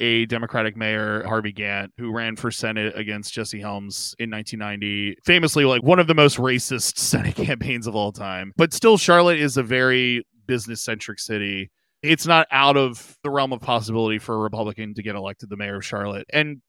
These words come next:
McCrory is also very much presents himself as a moderate when he's the mayor of Charlotte, just, like, supporting business, whatever that means. And then also, uh, he campaigned and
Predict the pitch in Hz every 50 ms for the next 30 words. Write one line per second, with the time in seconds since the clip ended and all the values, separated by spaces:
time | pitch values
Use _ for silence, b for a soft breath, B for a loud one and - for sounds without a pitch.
0 | _ 160 156 160 - - - 175 190 208 208 208 185 165 139 135 - 123 131 131
1 | 131 - - 143 135 131 127 123 123 120 120 113 110 113 - _ _ - 143 165
2 | 165 156 139 147 139 - - - 135 117 120 120 117 - - 110 - - 127 117
3 | 113 117 107 107 107 107 107 104 101 104 113 117 123 - - 117 120 117 113 113
4 | 107 117 113 113 117 113 117 117 - - 117 117 123 123 117 113 - _ _ _
5 | _ _ - 131 120 - 127 117 - _ _ _ - - - 131 - - 135 131
6 | 123 123 120 113 107 92 - 110 110 110 - 113 117 120 117 110 - - - 120
7 | 120 120 120 113 120 120 117 113 117 113 113 113 113 113 113 113 - - - -
8 | 127 123 120 117 117 113 113 110 110 - - 120 110 110 107 107 107 - 110 113
9 | 107 104 117 110 - - 131 120 113 - 127 123 120 120 117 113 107 107 104 104